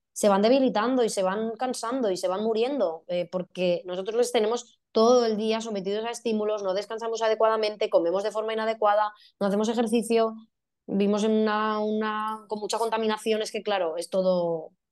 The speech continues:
com-, es difícil, es difícil, pero bueno, yo creo que podemos, podemos hacer mucho por nuestra salud sin que dependa de, ni siquiera de un suplemento, porque los suplementos al final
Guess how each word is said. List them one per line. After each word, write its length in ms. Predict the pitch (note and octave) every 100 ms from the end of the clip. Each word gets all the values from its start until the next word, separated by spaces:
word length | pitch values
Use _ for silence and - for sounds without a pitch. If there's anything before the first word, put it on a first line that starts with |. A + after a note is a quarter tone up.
| _
com-, 180 | - F#3
es 140 | F3+ E3
difícil, 500 | A3 B3+ B3+ E3 D#3
es 120 | F3+
difícil, 400 | G3 A3 G#3+ F3+
pero 120 | E3+
bueno, 300 | F#3+ F3 E3+ _ _ -
yo 100 | F3
creo 140 | F#3+
que 80 | G#3
podemos, 560 | G#3+ F3 F3 F3 - _ _ _ -
podemos 280 | F#3+ A3+
hacer 180 | A#3+ A3+
mucho 240 | F#3 F3+ E3
por 120 | E3+
nuestra 260 | E3 E3
salud 320 | D#3+ D#3+ A3+ C#4
sin 180 | - F3
que 120 | F3
dependa 360 | E3 G3+ A#3
de, 120 | A#3 F#3
ni 160 | F3
siquiera 320 | E3 E3+ F#3 A#3
de 80 |
un 60 | G3+
suplemento, 600 | F3+ D3+ D3 F#3+ A#3 - _ _ _ -
porque 180 | E3+
los 80 | E3
suplementos 460 | E3+ D#3+ E3+ E3+ F#3+
al 100 | F#3
final 380 | F#3 F#3 A3+